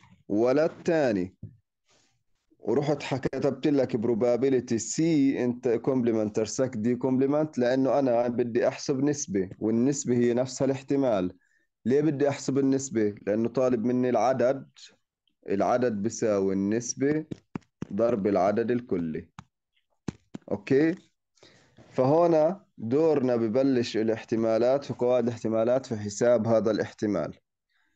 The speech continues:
هذا الاحتمال أو هذا الحادث اللي قدامكم بذكركم في إشي؟ مش من شوي كتبنا قانون دي مورغان؟ باستخدام قوانين دي مورغان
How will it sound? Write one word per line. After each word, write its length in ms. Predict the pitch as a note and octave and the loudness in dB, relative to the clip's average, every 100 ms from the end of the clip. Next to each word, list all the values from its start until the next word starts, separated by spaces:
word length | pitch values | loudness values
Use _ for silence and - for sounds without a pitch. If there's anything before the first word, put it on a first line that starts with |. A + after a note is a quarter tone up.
| _ _ _ _ - - - _ - | _ _ _ _ -20 -20 -20 _ -4
هذا 300 | C3 E3 F3+ | 2 2 2
الاحتمال 880 | E3 D3+ - C#3+ C#3 C#3 A2+ F#2+ G2 - _ _ G#2 | 0 -2 -2 0 2 2 2 0 -4 -10 _ _ -2
أو 100 | A#2 | 0
هذا 300 | C3+ C#3 C3 | 2 2 0
الحادث 600 | B2 D3+ C#3 B2 A2 A2 | 0 2 2 2 0 0
اللي 180 | G#2+ G#2+ | 0 0
قدامكم 800 | G#2 G2+ A#2 A#2 G#2+ G#2+ F#2+ | -2 0 0 0 -2 -2 0
بذكركم 840 | G2+ A2 B2 - D#3+ D3 - D3+ C3 | 0 0 -4 -2 -4 -4 -6 -2 -2
في 220 | C#3 B2 | 0 0
إشي؟ 300 | C3 C#3+ C#3 _ _ _ _ _ _ _ _ - _ | 0 -4 -4 _ _ _ _ _ _ _ _ -20 _
مش 140 | - B2 | -6 0
من 120 | B2 | 0
شوي 300 | A#2+ C#3+ C#3 | 2 2 2
كتبنا 460 | C#3 C3 B2+ A#2+ A2+ | 0 0 0 0 -2
قانون 680 | - A#2 A#2 B2 B2 A#2 | 0 0 2 0 0 -2
دي 140 | G#2+ A2+ | 0 0
مورغان؟ 680 | A#2 A#2+ B2 B2+ C#3+ D3 D3 _ _ - _ _ _ _ _ _ _ _ _ _ _ _ _ _ _ _ _ _ - _ _ - _ _ _ _ - _ _ - - | 0 0 0 0 0 -2 -8 _ _ -20 _ _ _ _ _ _ _ _ _ _ _ _ _ _ _ _ _ _ -20 _ _ -20 _ _ _ _ -20 _ _ -20 -6
باستخدام 680 | G#2+ A#2+ C#3 B2+ B2+ D#3+ D#3 | -4 -2 -4 -2 2 2 2
قوانين 580 | D3+ C3 C3 C#3+ C#3+ B2 | 0 2 2 2 2 2
دي 140 | B2+ | 2
مورغان 720 | B2+ C3 A#2+ G2 F#2 E2+ F2+ | 2 2 0 0 -2 -2 -8